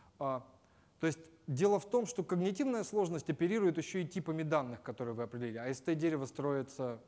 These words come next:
ну, то есть определяется, что за, ну, по стеку вызовов смотрится,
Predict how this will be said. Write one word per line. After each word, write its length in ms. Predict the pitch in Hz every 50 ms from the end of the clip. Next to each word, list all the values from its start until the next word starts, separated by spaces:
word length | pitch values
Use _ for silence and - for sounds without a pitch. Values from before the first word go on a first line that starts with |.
| _ _ - -
ну, 100 | 139 123
то 80 | 107
есть 140 | 120 - -
определяется, 520 | 127 110 143 147 151 160 165 151 135 - 139
что 280 | - - - 180 170
за, 260 | 151 151 135 123 120 - - - -
ну, 160 | 151 123 - - - - - - - - - -
по 60 | 156
стеку 340 | - - - 175 - - 156
вызовов 360 | 156 175 147 139 120 117 110
смотрится, 540 | - - 156 151 135 127 117 - - 120